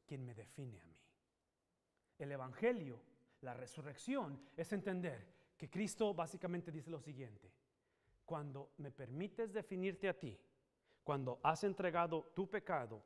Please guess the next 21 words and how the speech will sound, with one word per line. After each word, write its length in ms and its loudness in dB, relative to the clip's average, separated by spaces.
y 80 -4
yo 120 -2
entrego 380 2
mi 160 2
justicia 560 0
en 120 0
ti, 280 -6
el 280 2
que", 460 2
¿qué 80 -2
dice 160 0
la 80 0
palabra 240 0
de 80 0
Dios? 420 -10
"El 300 0
que 360 -4
cree". 520 0
Por 100 -8
favor, 180 -2
escúchenme. 380 -6